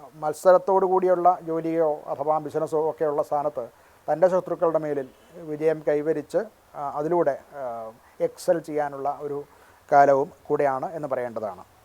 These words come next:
ആരോഗ്യപരമായിട്ട് അണുബാധയുണ്ടാകാം. ശരീര സംബന്ധമായിട്ട് ചില,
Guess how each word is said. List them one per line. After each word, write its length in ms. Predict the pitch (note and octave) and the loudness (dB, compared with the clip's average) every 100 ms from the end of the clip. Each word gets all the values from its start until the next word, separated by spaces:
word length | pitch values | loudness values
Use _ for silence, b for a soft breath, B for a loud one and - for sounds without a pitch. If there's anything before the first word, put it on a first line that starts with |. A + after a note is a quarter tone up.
| b b b b | b b b b
ആരോഗ്യപരമായിട്ട് 840 | E3+ E3+ F#3+ F#3 F3+ F3+ E3 C#3 C#3+ - - | 4 6 6 6 6 6 6 2 0 -10 -10
അണുബാധയുണ്ടാകാം. 1000 | D#3 E3 E3+ E3+ F3 E3 D#3 D#3 D3+ E3 - _ _ _ | 0 6 8 6 4 2 2 4 2 -2 -6 _ _ _
ശരീര 300 | D#3+ D3+ D#3 D#3+ D#3+ E3+ C#3 | -4 -2 4 6 6 2 -4
സംബന്ധമായിട്ട് 680 | D#3 D#3 D3+ D#3+ D3+ D3+ | -4 -4 -2 -2 0 -2
ചില, 140 | D3 | 0